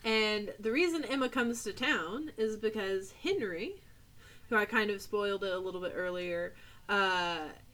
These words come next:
Henry leaves Storybrooke because apparently he can,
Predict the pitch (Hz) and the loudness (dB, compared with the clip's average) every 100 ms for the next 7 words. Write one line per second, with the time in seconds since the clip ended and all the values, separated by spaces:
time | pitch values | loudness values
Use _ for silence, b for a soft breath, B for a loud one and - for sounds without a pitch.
0 | - - 220 302 370 349 233 208 214 311 | -14 -4 2 2 2 0 0 2 4 6
1 | 330 294 - - - 220 262 202 - 170 | 4 0 -4 -10 2 4 4 2 2 0
2 | 311 - - 208 208 214 196 190 220 185 | 0 -6 -12 -6 -4 -4 -6 -2 -2 0
3 | 220 214 240 233 240 226 165 285 | -2 -2 -6 -6 -6 -6 -6 -10